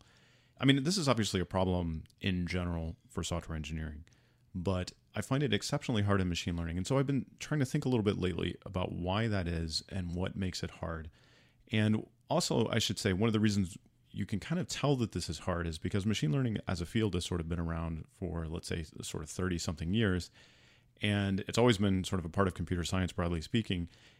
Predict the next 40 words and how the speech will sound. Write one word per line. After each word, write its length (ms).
And 300
computer 280
scientists 420
love 240
to 80
think 180
about 160
abstractions 580
and 200
love 180
to 100
release 300
software. 540
And 200
so, 360
um, 400
one 320
might 220
reasonably 380
be 100
surprised 520
that 120
there 140
is 120
not 320
the 380
toolkit 640
for 140
doing 260
machine 260
learning, 260
that 120
there 100
is 140
not 240
already 480
a 80
software 380
package, 500
uh, 320